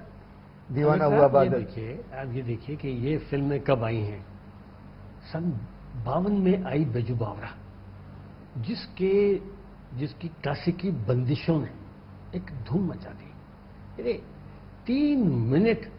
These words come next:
Speaker 2: ती-, उस जमाने में तीन, सवा तीन मिनट का गाना हुआ करता था, खासतौर पे जो सेवेंटी
Speaker 1: जी, जी।
Speaker 2: आरपीएम record था, फिल्म में थोड़ी सी उसकी
Speaker 1: ज्यादती हो जाती।
Speaker 2: थोड़ा सा ज्यादा हो, हुआ करता था।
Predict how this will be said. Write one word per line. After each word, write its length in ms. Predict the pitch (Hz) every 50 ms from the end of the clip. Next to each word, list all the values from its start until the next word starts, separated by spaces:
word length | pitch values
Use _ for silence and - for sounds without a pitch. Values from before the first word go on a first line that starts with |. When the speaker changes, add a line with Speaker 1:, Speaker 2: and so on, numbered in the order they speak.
| - -
Speaker 2:
ती-, 120 | 202 240
उस 140 | - 185 160
जमाने 260 | 180 180 196 226 262
में 160 | 254 240 -
तीन, 180 | - 247 269 240
सवा 220 | 196 - 196 208
तीन 260 | 196 202 - 208 240
मिनट 300 | 233 208 185 202 - 175
का 100 | - 170
गाना 240 | 135 110 147 196 208
हुआ 220 | 147 101 98 110 107
करता 340 | - 117 107 - - 151
था, 140 | 139 - 139
खासतौर 380 | 120 - 131 120 - - 131 117
पे 120 | - 139
जो 120 | 127 123 120
सेवेंटी 320 | - 147 139 143 139 123
Speaker 1:
जी, 80 | 147 147
जी। 120 | - 135
Speaker 2:
आरपीएम 340 | 131 123 120 - 139 131 123
record 320 | 123 120 120 156 151 - -
था, 60 | 147 147
फिल्म 260 | - 180 196 208 190
में 220 | 180 175 - -
थोड़ी 200 | 135 135 131 127
सी 160 | 117 127 135
उसकी 280 | 120 - - - 147 151
Speaker 1:
ज्यादती 340 | 143 127 135 131 127 - 139
हो 100 | 131 120
जाती। 260 | 117 107 104 - -
Speaker 2:
थोड़ा 160 | 277 311 - 226
सा 180 | - - 110
ज्यादा 240 | 95 104 98 95 113
हो, 220 | 98 95 127 151
हुआ 200 | 151 135 156 202
करता 280 | 190 160 135 - 135 120
था। 100 | - -